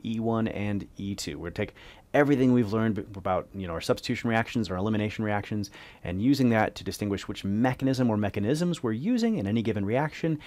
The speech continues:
and how we should approach predicting our products.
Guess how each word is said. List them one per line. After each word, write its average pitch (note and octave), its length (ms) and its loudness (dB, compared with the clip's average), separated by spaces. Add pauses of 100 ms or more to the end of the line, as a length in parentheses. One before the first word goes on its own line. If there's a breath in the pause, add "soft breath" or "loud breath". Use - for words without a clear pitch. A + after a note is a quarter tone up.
(220 loud breath)
and F#2+ 140 -4
how A2 240 0
we A2 120 0
should G#2 140 -4
approach F#2 580 -6 (320 loud breath)
predicting F2 380 -4
our E2 80 -2
products. - 640 -10